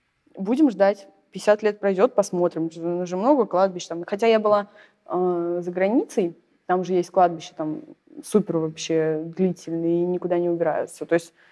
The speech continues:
я думаю, что мы тоже, это спорный вопрос. Людей очень много умирает, да. Сможем ли мы всех похоронить и всем памятники поставить? Ну, наверное, нет.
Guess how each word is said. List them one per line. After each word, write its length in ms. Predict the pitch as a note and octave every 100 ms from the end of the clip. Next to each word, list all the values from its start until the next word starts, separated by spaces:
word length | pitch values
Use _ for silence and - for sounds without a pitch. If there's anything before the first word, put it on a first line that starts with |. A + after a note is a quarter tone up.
| _ -
я 80 |
думаю, 240 | F#3 G3+ F#3+
что 160 | G3
мы 120 | F#3+ F#3
тоже, 360 | B3+ C4 G3 - _ _ _ _ _ _ _ _ _ -
это 160 | G3+
спорный 420 | G#3+ - G3+ E3+ E3+
вопрос. 680 | E3 E3 E3+ D#3+ - - -
Людей 340 | F#3+ F#3+ F#3+ G3+
очень 200 | G3+ G3
много 200 | C4+ D4+
умирает, 500 | C4+ B3 A#3 A3+ -
да. 380 | F3+ F#3+ A3+ A3+ -
Сможем 460 | - G#3 A3+ G3+
ли 80 | F#3
мы 320 | F#3 F#3+ G3+
всех 260 | F3+ - F#3+
похоронить 560 | E3+ - F3 F#3 B3+ G#3
и 40 |
всем 220 | E3 F#3+
памятники 520 | F3+ F3 E3+ D#3 D3 C#3
поставить? 500 | F3 - D#3 D3 F3
Ну, 60 |
наверное, 360 | F3+ F#3 A3 G3+
нет. 320 | E3 A#2+